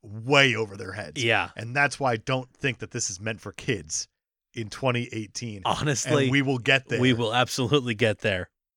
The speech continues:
Speaker 2: As they're walking through the back lot, there's an interesting fella in the background.
Speaker 1: He's just brooming away.
Speaker 2: He's brooming away until
Speaker 1: Making sure
Speaker 2: he's
Speaker 1: he gets
Speaker 2: not.
Speaker 1: his screen time.
Speaker 2: <laughs> Until he's not just
Speaker 1: Uh-huh.
Speaker 2: brooming away, and he grabs the camera and says,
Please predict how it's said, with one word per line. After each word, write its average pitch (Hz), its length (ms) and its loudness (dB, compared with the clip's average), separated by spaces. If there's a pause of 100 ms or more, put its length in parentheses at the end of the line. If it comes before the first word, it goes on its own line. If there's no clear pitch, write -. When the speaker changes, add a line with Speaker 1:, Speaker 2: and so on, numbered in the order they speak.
(180)
Speaker 2:
As 190 200 10
they're 202 80 12
walking 175 180 10
through 156 100 0
the 147 80 2
back 127 300 8
lot, 131 220 6
there's 120 220 2
an 117 260 0
interesting 131 480 2
fella 123 280 2
in 113 40 0
the 110 80 0
background. 139 680 6 (480)
Speaker 1:
He's - 100 -16
just 233 140 -12 (100)
brooming 240 540 6
away. 175 200 12
Speaker 2:
He's 214 100 4
brooming 214 280 12
away 180 220 12 (300)
until 160 100 12
Speaker 1:
Making 185 80 12
sure 214 120 12 (140)
Speaker 2:
he's - 60 12
Speaker 1:
he - 20 8
gets 196 140 12
Speaker 2:
not. 135 60 10
Speaker 1:
his 185 100 8
screen 175 300 2
time. 170 300 10
Speaker 2:
<laughs> - 0 -
Until 180 320 6
he's 180 180 6
not 156 260 8
just 143 160 4
Speaker 1:
Uh-huh. 160 80 8
Speaker 2:
brooming 139 200 10
away, 127 260 6
and 151 60 2
he 120 100 2 (220)
grabs 165 420 8
the 175 80 0
camera 175 300 8
and 151 60 4
says, 151 180 2